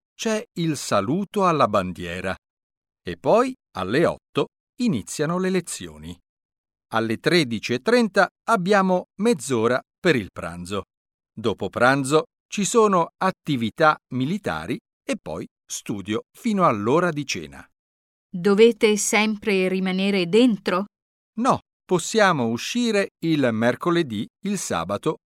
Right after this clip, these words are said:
Speaker 1: o la domenica sera, ma dobbiamo chiedere il permesso. E ogni tanto possiamo avere un fine settimana a casa.
Speaker 2: Grazie, Pietro.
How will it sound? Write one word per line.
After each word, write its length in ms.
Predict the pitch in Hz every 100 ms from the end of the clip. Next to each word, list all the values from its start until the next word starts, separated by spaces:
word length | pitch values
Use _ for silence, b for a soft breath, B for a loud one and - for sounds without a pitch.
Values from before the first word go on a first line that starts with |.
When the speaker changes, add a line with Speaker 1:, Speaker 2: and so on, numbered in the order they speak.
| 202
Speaker 1:
o 100 | 185
la 140 | 175
domenica 520 | 160 160 160 143 117
sera, 400 | 92 90 85 95 - _ _ _
ma 220 | - 113 113 _
dobbiamo 580 | 107 110 113 135 117 101
chiedere 500 | - 165 190 190 185
il 160 | 180
permesso. 720 | 170 156 85 80 - - 85 - _ _ _ _ _ -
E 140 | 107
ogni 280 | 98 107 190
tanto 480 | - 78 78 - - _ -
possiamo 420 | 214 - 220 208
avere 400 | 180 110 214 277 _ -
un 240 | 156 131 101
fine 400 | - 220 165 107
settimana 800 | - 107 - 175 85 92 135 180
a 80 | 170
casa. 460 | - 73 76 80 82 _ _ _ _ _ _ -
Speaker 2:
Grazie, 640 | 185 190 175 165 - 170
Pietro. 500 | 165 180 165 175 165